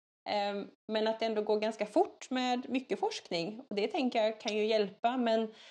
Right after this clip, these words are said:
också som du sa, det här att koppla ihop den faktiska kunskapen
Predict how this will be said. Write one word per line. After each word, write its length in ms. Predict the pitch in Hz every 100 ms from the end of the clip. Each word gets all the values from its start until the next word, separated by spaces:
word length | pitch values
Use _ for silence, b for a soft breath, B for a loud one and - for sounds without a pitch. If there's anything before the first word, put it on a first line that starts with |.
| b b _
också 400 | 233 - - 233
som 180 | 269 269
du 100 | 294
sa, 220 | 233 214
det 60 |
här 160 | 220 190
att 100 | 190
koppla 300 | 226 214 202
ihop 500 | 214 254 254 - - b b - _
den 100 | 214
faktiska 580 | 214 262 - - 240 254
kunskapen 840 | 262 349 294 - 170 - 175 175